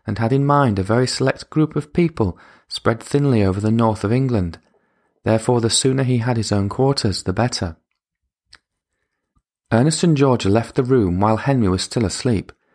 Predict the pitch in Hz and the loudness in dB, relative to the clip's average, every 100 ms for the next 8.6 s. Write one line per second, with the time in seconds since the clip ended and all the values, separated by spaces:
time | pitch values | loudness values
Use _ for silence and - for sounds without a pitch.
0 | _ _ - 101 98 113 127 - 127 123 | _ _ -2 0 2 2 2 0 -2 -2
1 | 135 147 - 143 - 95 92 107 95 98 | -2 -2 -2 -4 -4 -4 -4 -4 0 0
2 | - 117 113 92 101 120 - 139 107 - | 0 -4 -2 -2 0 -2 -2 0 0 -2
3 | - - 104 101 101 101 113 123 117 101 | -8 -4 -4 -2 -6 -6 -4 -2 -2 -2
4 | - 90 87 95 85 82 _ _ _ _ | -2 -2 0 0 -2 -8 _ _ _ _
5 | _ _ 120 117 127 139 - - 127 104 | _ _ 0 2 2 0 -2 0 2 2
6 | 110 - - 127 - 90 90 _ _ _ | -4 -6 -4 -4 -2 -4 -4 _ _ _
7 | - - 143 131 131 123 101 101 107 104 | -10 0 2 2 2 2 2 0 -2 -2
8 | 107 95 - 92 87 - | 0 -2 -4 -6 -6 -8